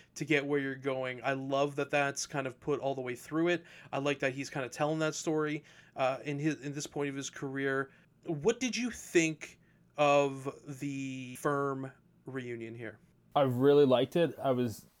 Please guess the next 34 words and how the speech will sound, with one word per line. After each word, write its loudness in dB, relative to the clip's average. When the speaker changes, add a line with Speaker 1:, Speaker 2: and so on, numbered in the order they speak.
Speaker 2:
like, 2
I 0
love 4
hearing 2
A 0
Z. -4
A 0
Z -4
is -4
one -2
of -2
my -2
favorite -2
rappers. 0
Cormega 2
at, -4
for 2
a 2
long 2
period 2
of -4
time -2
was 2
my 2
favorite 4
rapper. 2
So 0
to 2
Speaker 1:
Yeah, 8
when 6
I 6
Speaker 2:
have 0
Speaker 1:
int-, -2
Speaker 2:
him -12